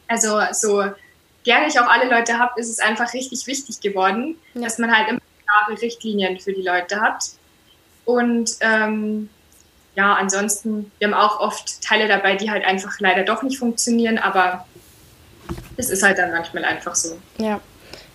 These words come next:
Speaker 2: Ja, aber das mit den Verträgen ist, glaub ich, ein ganz wichtiger Punkt, auch wenn's einem manchmal, glaub ich, ein bisschen unangenehm ist, da jetzt einen Vertrag
Speaker 1: Ja.
Speaker 2: hinzuschicken, weil es ja alles auf einer freundschaftlichen Ebene ist. Aber man muss dann auch,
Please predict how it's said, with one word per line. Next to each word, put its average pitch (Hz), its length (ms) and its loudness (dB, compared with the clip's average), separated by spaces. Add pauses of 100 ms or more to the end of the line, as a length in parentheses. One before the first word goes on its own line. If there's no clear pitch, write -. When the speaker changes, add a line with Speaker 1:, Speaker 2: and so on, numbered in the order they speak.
Speaker 2:
Ja, 220 140 4
aber 202 100 4
das 202 120 -2
mit 214 160 0
den 202 220 2
Verträgen 196 440 -2
ist, - 140 -8
glaub 190 140 0
ich, - 100 -8
ein - 20 -6
ganz 190 220 -4
wichtiger 190 320 0
Punkt, 202 280 0
auch - 140 0
wenn's 208 140 2
einem 202 120 4
manchmal, 208 260 2
glaub 180 120 4
ich, 185 100 -6
ein 202 40 0
bisschen - 180 -4
unangenehm 180 640 2
ist, - 160 -6
da 175 60 -2
jetzt - 140 -6
einen 185 60 -6
Vertrag - 440 0
Speaker 1:
Ja. - 60 -18
Speaker 2:
hinzuschicken, 190 720 0
weil 180 160 6
es 175 100 -2
ja 190 100 2
alles - 220 2
auf 175 100 -6
einer 180 80 -2
freundschaftlichen 196 680 0
Ebene 190 400 2
ist. - 180 -4 (540)
Aber 185 160 2
man 185 180 2
muss 190 140 0
dann 190 300 2
auch, - 240 0